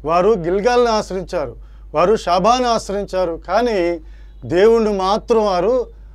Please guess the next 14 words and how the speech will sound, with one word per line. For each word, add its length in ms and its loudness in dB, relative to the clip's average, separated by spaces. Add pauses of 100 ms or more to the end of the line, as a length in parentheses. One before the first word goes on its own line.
(160)
ఆశ్రయించని 640 -4
వారుగా 420 -4
ఉన్నారు. 440 -4 (380)
అందుకనే 640 2 (440)
వాళ్ళు 520 0 (160)
చాలా 300 0
నష్టపోయారు. 840 -2 (880)
వాళ్ళు 160 -2
ప్రాణాలు 460 0
కోల్పోయారు, 720 2 (600)
ఆస్తులు 500 0
కోల్పోయారు, 720 2 (400)
ఆరోగ్యాన్ని 580 2
కోల్పోయారు, 720 2